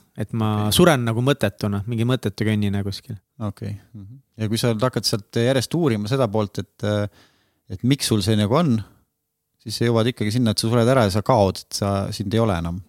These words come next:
Speaker 1: Jah.
Speaker 2: Et, et see surmahirm ikkagi seal taga. Et,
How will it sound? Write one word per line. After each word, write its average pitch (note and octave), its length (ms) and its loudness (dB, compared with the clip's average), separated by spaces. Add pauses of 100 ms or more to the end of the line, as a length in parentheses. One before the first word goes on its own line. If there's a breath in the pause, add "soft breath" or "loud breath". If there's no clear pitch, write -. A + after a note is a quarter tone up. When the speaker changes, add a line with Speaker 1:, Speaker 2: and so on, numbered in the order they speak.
(160)
Speaker 1:
Jah. G#2+ 160 -4
Speaker 2:
Et, - 140 -14
et - 180 -6
see G2+ 80 -2
surmahirm A2 640 2
ikkagi F2+ 320 -8
seal G2 100 -4
taga. F#2+ 280 -4 (1400)
Et, G2 220 -6